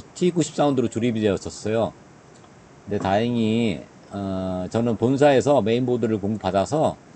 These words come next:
출고할 때는 엠원 에이트 레오파드 투 사운드 모드로 교체해서 발송을 해드립니다. 너무 걱정 안 하셔도 됩니다. 네, 그 다음에, 어, 신형에서 가장 중요한 업그레이드가 토션바라고 생각이 들-,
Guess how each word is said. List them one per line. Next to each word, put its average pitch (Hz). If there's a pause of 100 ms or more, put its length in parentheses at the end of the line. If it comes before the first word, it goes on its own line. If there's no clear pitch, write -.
(380)
출고할 151
때는 110
엠원 113
에이트 139
레오파드 104
투 -
사운드 135
모드로 110
교체해서 135
발송을 101
해드립니다. 98 (560)
너무 95
걱정 101
안 95
하셔도 95
됩니다. 80 (1200)
네, 92
그 127
다음에, 139 (320)
어, 107
신형에서 131
가장 127
중요한 110
업그레이드가 101
토션바라고 123
생각이 98
들-, 85